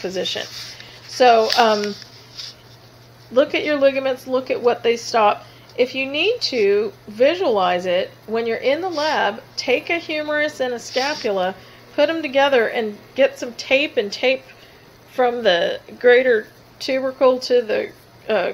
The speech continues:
coracoid process and see what motions that stops. So it's the strapping tape of our body, right? The ligament. And so what motions does it prevent?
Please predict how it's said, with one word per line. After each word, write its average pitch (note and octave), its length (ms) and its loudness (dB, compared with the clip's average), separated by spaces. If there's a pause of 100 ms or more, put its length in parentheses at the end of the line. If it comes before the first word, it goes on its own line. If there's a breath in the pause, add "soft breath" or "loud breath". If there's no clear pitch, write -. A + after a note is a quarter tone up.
(100)
coracoid C#4 560 0
process G#3+ 520 -2
and G#3+ 120 -10
see C4 240 -8
what A#3+ 280 -2
motions A#3 460 -6
that G#3 280 -4
stops. - 640 -6 (540 loud breath)
So G#3+ 320 0
it's - 220 -6
the B3 100 -16
strapping B3+ 500 0
tape C4+ 260 -4
of C4 140 -6
our C4+ 100 2
body, A3+ 340 2
right? G3+ 300 -2
The F#3+ 120 -8
ligament. A#3+ 500 -4 (480 loud breath)
And G#3+ 160 -6
so G#3 240 2
what A3 300 2
motions A#3+ 420 -6
does G3+ 240 0
it G#3 160 -6
prevent? - 680 -8